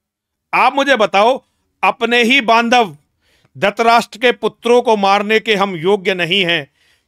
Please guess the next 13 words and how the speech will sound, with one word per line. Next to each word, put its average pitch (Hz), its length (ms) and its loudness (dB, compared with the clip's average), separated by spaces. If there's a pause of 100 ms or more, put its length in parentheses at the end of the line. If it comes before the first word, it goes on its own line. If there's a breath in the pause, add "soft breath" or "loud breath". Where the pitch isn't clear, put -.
क्योंकि 208 320 0
अपने 226 540 -2
ही 254 200 2
कुटुंब 254 640 -4
को 240 140 2
मारकर 190 460 0
हम 190 200 -6
सुखी 185 340 -10
कैसे 165 360 -8
होंगे? 120 400 -14 (1700)
अपनों, 247 500 0 (100)
अपने 240 420 0
हैं, 240 120 -8